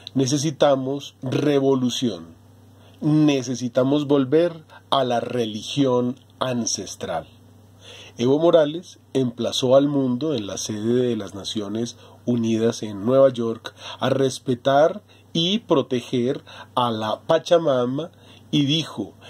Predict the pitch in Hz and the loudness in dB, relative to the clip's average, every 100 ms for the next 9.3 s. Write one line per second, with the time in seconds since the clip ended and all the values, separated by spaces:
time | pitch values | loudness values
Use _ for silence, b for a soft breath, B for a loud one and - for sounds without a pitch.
0 | B - 151 131 - 151 135 - 139 - | B 0 2 2 2 2 2 -2 -4 2
1 | 151 160 175 180 170 147 135 131 92 87 | 6 4 2 -2 0 0 2 0 -2 -8
2 | 78 110 151 170 170 160 151 151 160 B | -8 0 4 4 2 -2 -2 -2 -6 B
3 | B - 135 127 - - _ _ 143 123 | B -2 0 0 -6 -18 _ _ -2 0
4 | 110 123 107 117 - 107 120 85 76 - | -2 -6 -4 -4 -2 0 -2 -4 -12 -14
5 | - - B B - 190 233 233 - 147 | -20 -20 B B -2 2 0 -2 -2 0
6 | 127 135 151 147 147 165 147 113 107 104 | 0 0 0 2 6 6 6 2 -2 -4
7 | 98 98 104 107 110 127 120 113 143 151 | -4 -6 -6 -4 -2 0 0 -2 0 2
8 | 156 - - 143 151 151 156 151 131 120 | 0 -6 -2 2 4 4 2 2 2 0
9 | - 170 | -4 -8